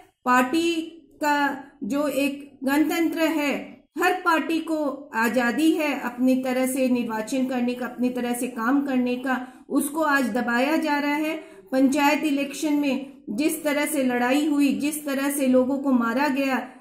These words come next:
जिस तरह से हमारे कार्यकर्ता रौंदे गए,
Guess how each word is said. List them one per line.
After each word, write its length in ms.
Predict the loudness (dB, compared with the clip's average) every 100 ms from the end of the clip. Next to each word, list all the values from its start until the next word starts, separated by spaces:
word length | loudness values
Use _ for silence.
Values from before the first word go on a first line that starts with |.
| -10 -2
जिस 260 | -2 -2
तरह 200 | -2 -2
से 140 | 0 -2
हमारे 500 | 0 2 2 2 -2 -6 -4
कार्यकर्ता 640 | 0 0 0 -4 -2 -2
रौंदे 440 | 0 2 2 2 0
गए, 220 | 0